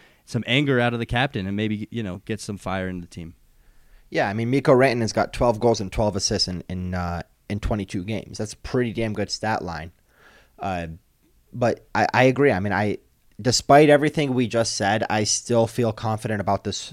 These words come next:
Speaker 2: homestand and about where the Avalanche are gonna go from here. They just need some health.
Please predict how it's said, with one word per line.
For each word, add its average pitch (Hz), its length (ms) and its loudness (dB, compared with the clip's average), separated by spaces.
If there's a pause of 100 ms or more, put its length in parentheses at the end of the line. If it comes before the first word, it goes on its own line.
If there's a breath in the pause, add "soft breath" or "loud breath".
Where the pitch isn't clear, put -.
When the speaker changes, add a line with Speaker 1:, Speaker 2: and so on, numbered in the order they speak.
Speaker 2:
homestand 139 520 -4 (460)
and 107 160 -4
about 101 220 2
where 110 160 0
the 107 140 0
Avalanche 104 400 -2
are - 20 -6
gonna 101 160 -4
go 101 160 -4
from 92 220 -10
here. 104 340 -2 (520 loud breath)
They 127 200 0
just 127 280 0
need 120 400 0
some 101 220 -4
health. - 340 -8